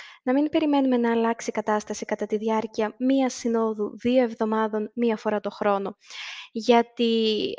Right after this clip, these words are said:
ως, ε, ομάδα νέων πήγαμε με διάφορα expectations, ίσως λίγο παραπάνω από ό,τι θα έπρεπε,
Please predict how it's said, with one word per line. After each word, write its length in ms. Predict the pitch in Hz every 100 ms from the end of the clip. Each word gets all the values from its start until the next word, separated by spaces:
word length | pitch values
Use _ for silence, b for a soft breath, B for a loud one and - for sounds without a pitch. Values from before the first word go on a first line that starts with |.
| -
ως, 440 | 214 233 233 -
ε, 220 | 233 226
ομάδα 320 | 220 233 233
νέων 320 | 220 220 269 262
πήγαμε 280 | 269 302
με 120 | 294 269
διάφορα 420 | 240 262 240 208
expectations, 1000 | - 208 - 208 196 196 - 196 190 196 B B B -
ίσως 420 | 262 285 302 277
λίγο 240 | 277 269
παραπάνω 600 | 277 262 262 262 254 262
από 140 | 254 262
ό,τι 160 | 254
θα 160 | 254 277
έπρεπε, 720 | 254 247 254 247 - 247 247